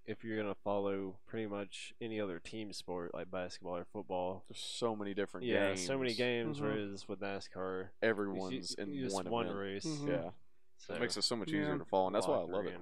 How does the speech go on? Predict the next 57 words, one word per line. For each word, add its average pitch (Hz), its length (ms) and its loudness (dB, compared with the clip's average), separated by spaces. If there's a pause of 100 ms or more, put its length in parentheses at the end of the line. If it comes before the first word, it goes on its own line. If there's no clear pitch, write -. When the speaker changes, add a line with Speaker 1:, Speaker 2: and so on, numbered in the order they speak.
Speaker 3:
Mm-hmm. 143 380 0
Speaker 2:
One 101 160 0
of 92 40 0
the 87 80 2
reasons 90 260 0
why 90 120 4
I - 20 4
love 87 240 0
it. 85 100 -2 (240)
Speaker 3:
Yeah, 143 360 -2
I 196 160 10
really 220 160 12
don't 202 160 10
know 175 120 10
if 175 100 8
I 165 80 10
have 165 160 12
a 147 100 6
crazy, 147 480 4
insane, 147 560 2
like, 131 320 0 (340)
memory 151 640 2
of 156 80 4
nascar. 156 880 4
I - 20 -2
mean, 151 160 0
I've 160 140 6
been 160 160 6
to, 147 180 0
I 156 60 4
went 180 180 6
to 143 60 -2
Charlotte 151 480 8
and 151 100 -2
Speaker 1:
Yeah. 147 60 4
Speaker 3:
watched 139 280 2
Jimmy 151 200 -6
Johnson 143 420 -4
Speaker 1:
Tell 110 220 0
Speaker 3:
win. 139 160 0
Speaker 1:
me. 135 80 -6 (260)
Speaker 3:
I 160 80 8
think 196 220 8
I 254 60 12
watched 180 380 10
him 185 180 10
win 160 300 8
there 202 360 10
when 165 220 4
he 160 100 10
won 156 400 6
a 135 60 0
championship 135 800 -2
that 139 160 -6
same 131 340 -2
year. 127 220 -2
Speaker 1:
Kalen 104 340 0